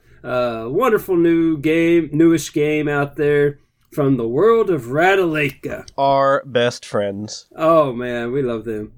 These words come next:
Speaker 1: They're so good. And I, I, I heard recently they were put on a Mount Rushmore unanimously. That, uh,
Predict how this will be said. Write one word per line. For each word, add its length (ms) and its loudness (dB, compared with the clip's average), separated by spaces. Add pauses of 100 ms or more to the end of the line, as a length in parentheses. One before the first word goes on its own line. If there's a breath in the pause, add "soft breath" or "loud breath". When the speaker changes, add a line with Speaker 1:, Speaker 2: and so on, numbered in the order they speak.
Speaker 1:
They're 160 0
so 220 -6
good. 680 -12
And 80 0
I, 320 0
I, 320 -6
I 40 0
heard 240 0
recently 460 2
they 220 0
were 400 0
put 180 -2
on 220 2
a 200 0
Mount 300 2
Rushmore 440 0
unanimously. 1080 0
That, 340 -10
uh, 380 -8